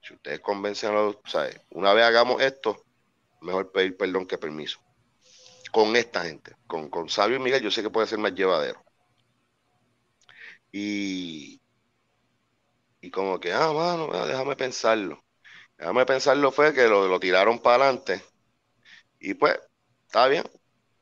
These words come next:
No me hice el loco y pues, "Ah, vamos a trabajar, vamos a hacer, ¿qué, qué es lo que quieren?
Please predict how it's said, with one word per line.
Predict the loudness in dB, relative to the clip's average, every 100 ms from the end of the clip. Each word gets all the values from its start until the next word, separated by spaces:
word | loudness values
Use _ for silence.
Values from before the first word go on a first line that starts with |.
| _
No | -6 -4
me | 0 0
hice | 0
el | 0 4
loco | 6 6 4 4
y | 2 0
pues, | -2 -4
"Ah, | -2
vamos | -2 0
a |
trabajar, | 4 4 6 4
vamos | 2 -2 -2
a | -6
hacer, | -4
¿qué, | -6
qué | -4
es | -2
lo | 0
que | 0
quieren? | -2 -4